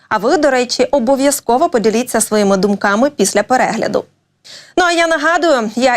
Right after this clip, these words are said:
Інна Набок, а це свіженький огляд пропаганди з дна постукали. Тисніть на дзвіночок, підписуйтеся на канал і, звісно, ставте лайки. Бо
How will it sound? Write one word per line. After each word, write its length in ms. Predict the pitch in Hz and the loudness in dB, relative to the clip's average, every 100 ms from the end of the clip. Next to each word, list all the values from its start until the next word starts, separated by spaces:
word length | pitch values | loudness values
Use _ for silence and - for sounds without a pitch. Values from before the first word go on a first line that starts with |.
| - | 0
Інна 300 | 277 277 233 | 0 2 2
Набок, 440 | 214 196 226 359 294 | 0 0 0 0 0
а 100 | 220 | -2
це 220 | 254 285 | -2 -2
свіженький 540 | - 220 240 269 240 | 0 0 0 0 0
огляд 380 | - 226 214 - | 0 0 0 -2
пропаганди 600 | 208 202 196 208 214 262 - - | -4 -2 0 0 2 0 -2 -6
з 100 | 208 | -4
дна 180 | 190 - | -4 -2
постукали. 540 | 220 - 180 - - - - - _ | -4 -2 -4 0 -4 -4 -20 -20 _
Тисніть 440 | 311 330 269 269 - | -2 2 0 0 0
на 220 | 214 240 | 0 0
дзвіночок, 600 | 247 277 214 170 202 - | 0 0 0 -2 -6 -4
підписуйтеся 840 | - 269 - 285 277 208 202 196 | -4 -4 0 0 2 0 0 0
на 120 | 202 202 | -2 0
канал 380 | 214 233 339 - | 0 2 0 0
і, 80 | 247 | 0
звісно, 480 | 214 233 294 302 302 | 0 0 0 -2 -2
ставте 460 | - 196 226 220 | -2 -2 0 0
лайки. 360 | 196 170 - - - - - - | 0 -2 -4 -10 -10 -20 -6 0
Бо 280 | 208 254 | 2 2